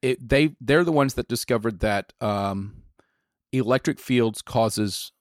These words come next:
magnetic fields, and magnetic fields causes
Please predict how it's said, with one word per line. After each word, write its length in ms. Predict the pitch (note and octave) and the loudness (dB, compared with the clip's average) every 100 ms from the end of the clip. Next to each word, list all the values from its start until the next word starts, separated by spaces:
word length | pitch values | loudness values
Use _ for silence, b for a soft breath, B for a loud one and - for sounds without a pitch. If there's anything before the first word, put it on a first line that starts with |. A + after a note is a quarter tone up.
| _ _ _ - | _ _ _ -10
magnetic 420 | G#2 G2 C3 - | -8 -4 -6 -2
fields, 640 | C3+ B2+ A#2+ A2+ - - _ _ _ _ _ _ _ _ _ _ A2+ | 0 2 0 -2 -8 -8 _ _ _ _ _ _ _ _ _ _ -8
and 440 | G#2+ G2+ G2+ G#2 | -6 -4 -6 -6
magnetic 340 | A2 A#2 A2 | -6 -6 -6
fields 320 | - A2 G2+ - | -4 -4 -6 -6
causes 640 | - F#2+ G2 F2+ - | -4 -4 -4 -6 -8